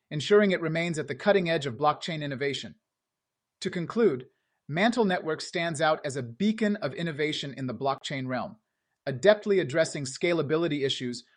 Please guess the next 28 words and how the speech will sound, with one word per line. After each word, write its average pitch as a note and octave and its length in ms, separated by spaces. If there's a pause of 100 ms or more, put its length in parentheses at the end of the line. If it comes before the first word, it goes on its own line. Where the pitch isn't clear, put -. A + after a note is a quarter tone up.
(140)
while D3 160
staying D#3 320
true G#3 300
to G#3 140
Ethereum's D3+ 560
principles. G#2+ 580 (760)
With D3+ 120
a D3 60
solid F#3 400
architecture, D#3+ 720 (320)
a C#3 60
focus G#3 400
on D3 160
quality, D3 560 (220)
and D#3 120
a C#3+ 60
dedicated F#3 560
team, C#3 380 (420)
Mantle G#3 400
is C#3+ 220
set G3 220
to F#3 60
make D#3+ 220
waves C#3+ 540
in D#3 80
the D3 80
blockchain E3+ 580
ecosystem. B2 640